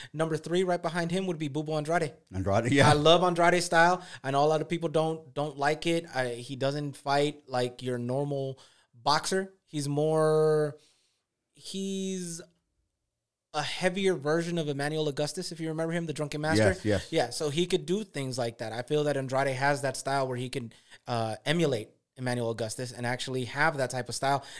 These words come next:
Speaker 1: and give Canelo trouble. And that's a very, very, that's a dark horse. That's a real dark horse in, in the boxing game.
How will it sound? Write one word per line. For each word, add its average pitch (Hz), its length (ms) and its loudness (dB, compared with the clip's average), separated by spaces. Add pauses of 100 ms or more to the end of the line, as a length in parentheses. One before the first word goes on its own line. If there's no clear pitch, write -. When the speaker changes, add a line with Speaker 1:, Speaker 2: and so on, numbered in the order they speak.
Speaker 1:
and 160 200 -2
give 165 200 0
Canelo 160 340 0
trouble. 208 380 0 (240)
And 123 320 -4
that's 151 420 0 (560)
a 143 80 -4
very, 147 340 2
very, 147 440 0 (400)
that's 147 160 -2
a - 40 0
dark 151 280 2
horse. - 320 -10 (180)
That's 131 180 -6
a 143 60 -4
real 147 240 2
dark 143 240 2
horse 127 220 -2
in, 120 200 -6
in 131 80 -8
the 120 60 -4
boxing 131 360 0
game. 117 200 -4